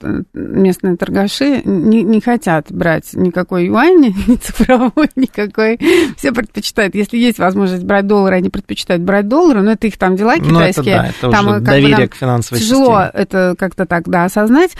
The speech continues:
Speaker 1: но я к тому, что эксперимент идёт, и им вынуждены пользоваться государственные, лю-, ну, к-, ну, к-, компании, государственные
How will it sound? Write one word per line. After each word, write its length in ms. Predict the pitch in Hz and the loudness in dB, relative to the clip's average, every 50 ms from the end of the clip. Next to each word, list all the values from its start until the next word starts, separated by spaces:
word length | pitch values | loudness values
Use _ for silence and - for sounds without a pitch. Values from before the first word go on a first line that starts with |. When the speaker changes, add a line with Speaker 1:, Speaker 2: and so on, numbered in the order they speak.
| - - - | -16 -8 -2
Speaker 1:
но 160 | 208 220 214 | 0 0 0
я 180 | - 214 214 214 | 0 0 -2 -2
к 60 | - | 0
тому, 200 | - 233 233 226 | 0 0 0 0
что 140 | - - 226 | -2 -4 -6
эксперимент 480 | - - - 240 233 247 247 233 214 | -6 -2 -2 2 2 4 4 4 2
идёт, 280 | 220 226 277 330 311 - | 0 0 0 0 0 -2
и 220 | - 196 214 214 | -2 0 0 0
им 220 | - - 247 254 240 | 2 4 4 4 4
вынуждены 520 | 220 247 247 247 226 196 214 208 208 196 | 4 2 2 2 2 2 2 0 0 0
пользоваться 500 | - 233 262 254 233 220 202 190 - 190 | 0 0 0 0 0 0 -2 -4 -6 -6
государственные, 880 | 190 202 - 226 214 220 196 190 - _ - 175 170 175 170 170 170 175 | -6 -6 -6 -2 0 0 0 -2 -4 _ -4 -2 0 2 2 2 2 2
лю-, 200 | 170 180 175 - - | 0 -2 -4 -6 -6
ну, 220 | - - 180 170 | -4 -2 -2 -2
к-, 120 | - - | -4 -4
ну, 340 | - - 208 220 202 165 147 | -2 2 2 4 4 2 0
к-, 260 | - - 170 170 165 | 0 0 0 0 0
компании, 640 | 160 - 180 175 - - 294 339 339 302 285 269 240 | 0 0 -2 -2 2 2 2 4 6 6 6 4 2
государственные 400 | 220 196 196 - - - 202 180 | 0 -2 -2 0 0 0 0 -2